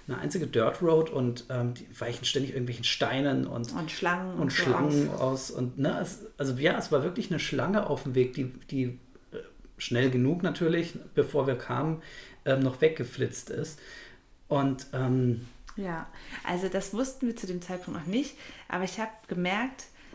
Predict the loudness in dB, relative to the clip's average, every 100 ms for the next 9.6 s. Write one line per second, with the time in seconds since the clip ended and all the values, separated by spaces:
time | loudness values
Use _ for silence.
0 | -10 -4 -4 -2 0 2 2 2 -2 -4
1 | -6 -8 -10 -14 -20 -14 -6 -4 -4 -4
2 | -2 -2 -2 -8 -6 -6 -4 -6 -8 -12
3 | -12 -14 -16 -20 _ _ -10 -6 -6 -6
4 | -8 -10 -8 -6 -6 -6 -8 -10 -12 -10
5 | -12 -6 -6 -6 -6 -6 -8 -2 -2 0
6 | -4 -6 -6 -4 -4 -6 -10 -12 -12 -12
7 | -12 -10 -8 -8 -8 -8 -12 -14 -14 -14
8 | -10 -2 2 4 4 2 -4 -6 -2 -2
9 | -2 -2 2 2 0